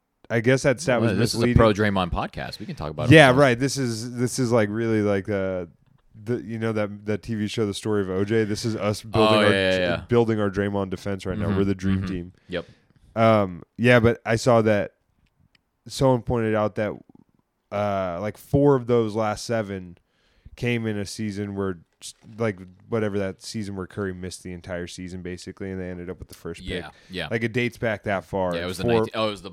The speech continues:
Speaker 2: it was the covid year, the nineteen twenty season.
Speaker 1: Yeah, so it w-, goes back that far. So
Speaker 2: Wow.
Speaker 1: four, four of those ej-, ejections were in that. So it's like, really, then it comes down to, like, three of his
Speaker 2: Yeah.
Speaker 1: last,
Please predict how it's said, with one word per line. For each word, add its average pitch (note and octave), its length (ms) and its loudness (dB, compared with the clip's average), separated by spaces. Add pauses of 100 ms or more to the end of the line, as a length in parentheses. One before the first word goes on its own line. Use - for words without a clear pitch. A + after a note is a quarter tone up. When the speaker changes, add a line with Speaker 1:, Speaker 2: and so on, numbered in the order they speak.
(100)
Speaker 2:
it G#2 80 -10
was F#2 200 -8
the F2 100 -8
covid E2+ 260 -6
year, D2+ 120 -10
the D#2+ 60 -10
nineteen E2 300 -8
twenty D2 240 -12
season. - 260 -12
Speaker 1:
Yeah, A2 280 -2
so G#2+ 300 -4
it A#2+ 120 -4
w-, A#2+ 180 -2
goes A#2+ 200 2
back G#2+ 200 0
that F#2+ 180 -8
far. F2+ 240 -4
So G2+ 140 -6
Speaker 2:
Wow. C#2+ 160 -6
Speaker 1:
four, A#2 520 2
four B2+ 260 0
of A#2+ 60 0
those A2 220 0
ej-, G2 220 -14 (120)
ejections G2+ 600 -6
were F#2 140 -6
in F2+ 100 -8
that. F2+ 320 -8
So G2 180 -12
it's F2+ 120 -16
like, F#2+ 280 -10 (560)
really, A#2 480 2
then G#2 180 0
it G2+ 100 -6
comes G#2 240 -4
down G2 160 0
to, F#2+ 60 -2
like, F2+ 160 -2
three G2+ 520 -4
of F#2 100 0
his F#2+ 120 0
Speaker 2:
Yeah. F#2 180 0
Speaker 1:
last, F2+ 460 0